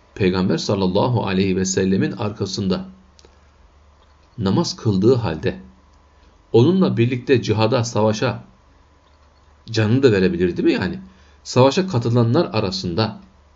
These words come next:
münafıklar vardı ve Peygamberimiz fitne olmasın diye bu münafıkların adlarını açıklamıyordu.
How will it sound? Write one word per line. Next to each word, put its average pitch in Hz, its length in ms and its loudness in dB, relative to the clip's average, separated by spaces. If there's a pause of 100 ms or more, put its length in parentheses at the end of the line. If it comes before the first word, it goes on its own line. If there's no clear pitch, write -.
(420)
münafıklar 123 760 0
vardı 202 520 0 (680)
ve 113 120 4
Peygamberimiz 139 640 2
fitne 165 220 0
olmasın 156 480 0
diye 110 160 4
bu 175 80 2
münafıkların 135 640 0
adlarını 139 440 0
açıklamıyordu. 151 800 2